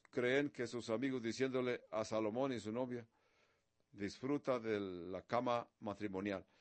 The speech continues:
Otro pensamiento que de-, algunos creen que este es el lugar donde Dios le está hablando a la pareja, diciendo, "Yo lo creé,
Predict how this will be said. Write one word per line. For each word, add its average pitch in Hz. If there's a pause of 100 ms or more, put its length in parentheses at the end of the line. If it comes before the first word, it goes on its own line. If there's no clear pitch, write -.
(140)
Otro 127
pensamiento 120
que 107
de-, 104 (520)
algunos 151
creen 123 (680)
que 120
este 139
es 135
el 123
lugar 120
donde 107
Dios 113
le 113
está 117
hablando 113
a 101
la 98
pareja, 95 (720)
diciendo, 101 (580)
"Yo 113
lo 135
creé, 156